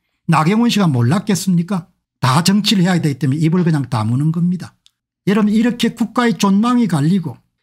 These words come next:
자신의 미래와 아이들의 미래가 여러분들 이 달려있는 이 중대한 일에 대해서 대한민국의 지식인 가운데 여러분들 이 문제를 좀 자기 분야에서 나름대로 이렇게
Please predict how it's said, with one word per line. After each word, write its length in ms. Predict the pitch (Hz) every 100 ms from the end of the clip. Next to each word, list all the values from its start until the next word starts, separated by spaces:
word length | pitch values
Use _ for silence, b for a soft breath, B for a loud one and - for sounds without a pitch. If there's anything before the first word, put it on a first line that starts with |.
| _
자신의 480 | - 170 - 233 226
미래와 540 | 165 156 196 196 160 233
아이들의 320 | 240 196 160
미래가 360 | 127 165 160
여러분들 520 | 143 135 120 143 139 - _ -
이 180 | 127 120
달려있는 680 | 120 120 143 113 120 123 - b b -
이 320 | 226 254 247
중대한 500 | - 127 120 139 143
일에 220 | 107 127
대해서 500 | 113 98 104 - 117 _ _ _ -
대한민국의 580 | 156 185 226 233 226 170
지식인 440 | 254 - 214 196
가운데 360 | 185 196 196 185
여러분들 380 | 185 180 196 B B
이 200 | 202 240
문제를 500 | 214 180 175 208 196
좀 240 | 214 214 202 B B -
자기 360 | 160 196 220 185
분야에서 480 | 226 214 202 208 180 185 - _ -
나름대로 520 | 131 165 226 247 220
이렇게 320 | 175 202